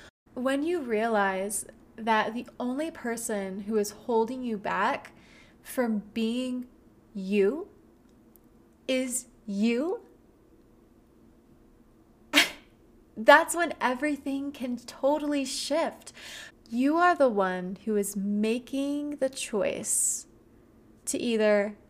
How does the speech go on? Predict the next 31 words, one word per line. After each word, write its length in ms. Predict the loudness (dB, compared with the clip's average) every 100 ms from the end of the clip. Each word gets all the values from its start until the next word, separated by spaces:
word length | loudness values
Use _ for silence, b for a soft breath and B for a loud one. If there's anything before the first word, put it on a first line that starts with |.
| -8
not 360 | 0 2 2 0
take 260 | -4 -2 2
action, 800 | 0 0 -4 -2 0 -2 -6 -10 B B B B
to 180 | -10 -6
either 560 | -2 0 2 4 2 0 -12 -20 -18
keep 300 | -4 -4 -2
yourself 460 | -2 2 2 2
small, 760 | 0 0 0 2 2 0 -4 -8 B B B
or 100 | 0
to 220 | 0 -2 -4
either 420 | -2 2 2 0
keep 400 | -6 -10 -4 0
your 120 | 4 4
authentic 400 | 4 -2 -2 -2
self 540 | 2 4 4 0 -8 -20 -20 -6
in 200 | -2 0
the 80 | -2
shadows. 800 | 0 2 2 0 -2 -4 -10 -12 B B B B -20 -8
Nobody 380 | 2 2 6 6
else 260 | 6 4 2
is 140 | -2
forcing 440 | 0 -2 0 -2 -2
you 100 | -4
to 140 | -4
do 180 | -4 -4
this. 540 | -4 -8 -8 -6 -8 -10 -20 -18
This 460 | -16 0 2 2
is 160 | 0 0
the 120 | 0
one 460 | 0 0 0 0 -2
thing 540 | -4 -2 -2 -4 -8